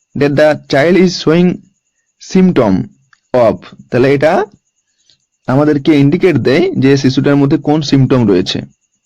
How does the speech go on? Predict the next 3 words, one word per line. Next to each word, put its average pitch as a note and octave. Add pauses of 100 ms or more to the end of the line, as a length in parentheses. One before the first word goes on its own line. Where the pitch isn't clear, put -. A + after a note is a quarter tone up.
(1160)
অপশন C#3+
আছে F3 (300)
dyslexia, D#3+